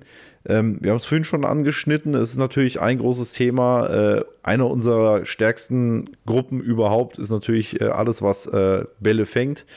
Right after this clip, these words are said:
Da nehme ich auch die, äh, Running Backs und natürlich die Tight Ends noch mit rein. Ähm, fangen wir mal, äh, im Tight End Bereich an, äh, beziehungsweise auf dem Second Level mit, äh, mit euren Linebacker. Du hast ja gerade schon gesagt,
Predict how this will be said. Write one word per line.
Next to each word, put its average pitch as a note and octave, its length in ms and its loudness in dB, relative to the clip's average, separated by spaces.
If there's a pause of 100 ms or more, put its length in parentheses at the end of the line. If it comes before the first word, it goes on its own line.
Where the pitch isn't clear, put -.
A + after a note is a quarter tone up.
(360)
Da G2 120 -2
nehme A2 160 0
ich - 140 -2
auch G#2+ 160 -2
die, G#2 380 2
äh, F#2 320 2
Running G#2+ 440 0
Backs A2+ 300 -2
und G#2 120 -4
natürlich G2+ 260 0
die F#3 100 -4
Tight A2 220 0
Ends A2+ 240 -2
noch A2+ 120 0
mit G2+ 220 -2
rein. A2 260 2 (600)
Ähm, G2+ 400 0 (800)
fangen B2+ 260 0
wir B2+ 80 2
mal, A2 960 2
äh, - 120 -20
im G2 560 0 (1400)
Tight A#2 260 2
End C3 240 0
Bereich A2+ 580 0
an, B2+ 300 2
äh, G2+ 480 2
beziehungsweise G#2+ 340 0
auf F#2+ 120 0
dem G#2 80 -4
Second A#2 360 -4
Level A2+ 320 2
mit, G2+ 360 -2
äh, F2 300 2
mit E2+ 260 -2
euren F#2+ 160 2
Linebacker. A#2 640 0
Du G2+ 80 0
hast G2 140 -2
ja G2+ 80 0
gerade G2 200 0
schon G#2+ 160 -2
gesagt, G2 420 -2